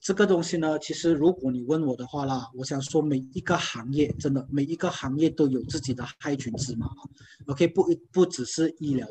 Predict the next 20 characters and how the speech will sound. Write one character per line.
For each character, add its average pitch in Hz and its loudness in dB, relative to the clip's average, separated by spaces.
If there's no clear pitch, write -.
界 135 -4
啊， 120 -10
因 151 -4
为 160 0
当 156 2
然 165 4
可 160 -2
能 143 0
大 180 6
家 170 2
比 - -6
较 160 0
关 139 0
注 156 0
的 135 0
是， 156 0
因 165 0
为 170 6
大 170 2
家 160 0